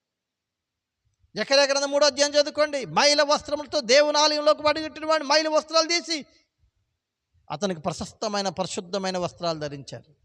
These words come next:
దేవుని బిడ్డ, పరిశుద్ధ జీవితం ఎంత ప్రాధాన్యమైనదో చెప్పనా? ఐగుప్తులో యోసేపు బానిసగా వెళ్ళిపోయాడు. బానిసగా ఉన్న తన జీవితంలో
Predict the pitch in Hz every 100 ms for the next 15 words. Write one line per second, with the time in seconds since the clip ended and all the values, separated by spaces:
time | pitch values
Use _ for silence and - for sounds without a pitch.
0 | _ _ _ _ _ _ 156 180 185 190
1 | 208 220 220 240 233 247 247 254 247 240
2 | 233 240 277 294 294 277 254 233 220 185
3 | 185 156 180 - _ _ _ _ _ _
4 | _ _ _ - 190 247 269 - 277 269
5 | 285 285 294 294 294 262 - _ _ _
6 | 147 160 240 285 - 285 285 294 285 294
7 | 294 - - _ _ _ _ _ _ _
8 | _ _ _ _ 160 196 285 285 277 294
9 | 285 285 294 294 262 302 294 285 302